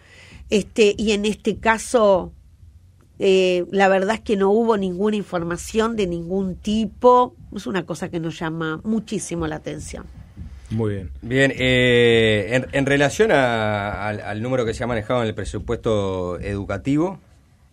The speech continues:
Speaker 3: en, este, en el proyecto de rendición de, de, de cuentas, ¿qué eva-, qué evaluación hace?
Speaker 1: Bueno, este, la evaluación que hago es, eh,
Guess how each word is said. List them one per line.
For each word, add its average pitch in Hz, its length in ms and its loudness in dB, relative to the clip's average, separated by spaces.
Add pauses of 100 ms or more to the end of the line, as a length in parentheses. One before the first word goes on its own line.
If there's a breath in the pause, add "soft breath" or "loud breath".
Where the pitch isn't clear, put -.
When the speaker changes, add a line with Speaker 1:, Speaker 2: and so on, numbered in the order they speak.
(180)
Speaker 3:
en, 90 180 -8
este, 87 600 -10
en 92 80 -8
el 90 80 -6
proyecto 104 380 -4
de 98 80 0
rendición 92 400 -4
de, 87 720 -4
de, 92 200 -10 (120)
de 98 160 -6
cuentas, 139 320 2
¿qué 120 120 0
eva-, 104 220 2
qué - 100 -4
evaluación 95 440 0
hace? 85 300 -8 (1300 soft breath)
Speaker 1:
Bueno, 214 360 2 (240)
este, 220 720 4
la 240 140 2
evaluación 254 640 4
que 339 160 6
hago 349 360 6
es, 320 400 4 (120)
eh, 190 760 4